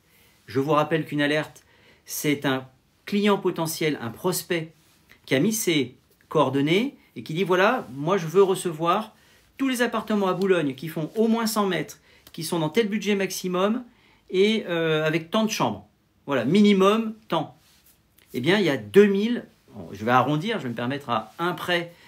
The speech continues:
d'arrondir, il y a deux mille sept cents personnes qui ont reçu un email de la part du groupe Se Loger, en ayant, en ayant marqué, ben, il y a Philippe Jean-Louis, euh, qui vous propose cet appartement.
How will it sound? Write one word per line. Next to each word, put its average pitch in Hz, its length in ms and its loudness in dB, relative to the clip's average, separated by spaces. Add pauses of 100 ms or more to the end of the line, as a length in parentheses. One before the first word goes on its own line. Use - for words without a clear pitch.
d'arrondir, 120 480 -2
il 120 60 -8
y 113 40 -4
a 110 40 -4
deux 110 240 4
mille 185 180 0
sept 156 200 -6
cents 143 100 -4
personnes 156 440 -6 (260)
qui - 100 -2
ont 143 120 4
reçu 214 640 2 (520)
un 208 160 6
email 185 320 4
de 147 80 0
la 139 100 0
part 131 260 -2
du 120 120 -4
groupe 113 280 -4 (280)
Se - 180 2
Loger, 156 500 4 (380)
en 135 80 2
ayant, 151 280 2
en 147 120 2
ayant 139 180 4
marqué, 127 400 0
ben, 151 120 -2
il 131 80 0
y 131 40 0
a 123 60 0
Philippe 160 280 -4
Jean-Louis, 135 540 -2 (380)
euh, 113 1200 -4 (1400)
qui 180 140 2
vous 165 160 4
propose 151 400 2
cet 180 160 -2
appartement. 143 560 -4